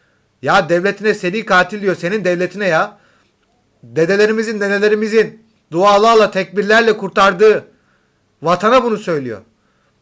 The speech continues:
Aslan C H P, aslan B D P. İmza Canan Kaftancıoğlu. Alın size nur topu gibi mağduriyet. "İki yüz elli bir şehidimizin olduğu on beş Temmuz'da", bakın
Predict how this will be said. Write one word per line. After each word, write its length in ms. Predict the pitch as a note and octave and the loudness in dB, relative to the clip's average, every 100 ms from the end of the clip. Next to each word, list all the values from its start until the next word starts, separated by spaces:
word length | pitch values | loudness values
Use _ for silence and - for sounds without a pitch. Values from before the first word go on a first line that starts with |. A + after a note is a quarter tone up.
| _ | _
Aslan 500 | E3 D#3+ D#3 G3+ G3+ | -6 -6 0 0 0
C 120 | F3+ | 0
H 160 | E3+ D#3+ | 0 0
P, 200 | F#3+ A3 | -2 -4
aslan 580 | F3+ E3 D#3+ G3 G3+ E3 | -2 -4 -2 -2 -2 -2
B 160 | D#3 | -2
D 180 | D3 D3 | -2 -4
P. 220 | C3+ G2+ - _ _ _ _ _ _ _ | -6 -10 -12 _ _ _ _ _ _ _
İmza 460 | D#3+ D#3+ C#3 F3+ F#3 | -14 -8 -2 0 0
Canan 400 | D3+ D3+ F#3+ G3+ | 0 -2 -2 -4
Kaftancıoğlu. 800 | D#3 C#3+ D3 C#3 C3 A#2+ F#2+ F2 _ _ _ _ _ _ _ _ _ _ _ _ _ _ _ _ _ _ _ _ _ _ _ _ _ _ | -6 -4 -4 -6 -6 -8 -10 -14 _ _ _ _ _ _ _ _ _ _ _ _ _ _ _ _ _ _ _ _ _ _ _ _ _ _
Alın 260 | D#3 F#3 F#3 | -2 -2 -2
size 240 | - F#3 | -4 -4
nur 120 | F#3 | -4
topu 280 | E3+ E3+ D#3 | -2 -4 -4
gibi 140 | F3+ | -6
mağduriyet. 500 | E3 D3+ C#3 C#3 - _ _ _ _ _ _ - | -2 0 -2 -6 -8 _ _ _ _ _ _ -20
"İki 200 | F3 G3 | -12 -8
yüz 140 | F#3 | 0
elli 280 | G3+ G3+ G#3+ | 0 0 -2
bir 120 | A#3+ | -2
şehidimizin 680 | G#3 G#3 F#3+ F3+ F#3+ F#3 G3+ | -2 0 0 -2 -6 -6 -2
olduğu 360 | F3 E3+ F3 | -2 0 -2
on 280 | D#3+ F#3+ G3+ | 0 0 2
beş 160 | G#3 - | 0 0
Temmuz'da", 460 | F#3+ E3+ D3+ G3 | -4 -6 -4 -2
bakın 320 | E3+ - D#3 | -2 -4 -8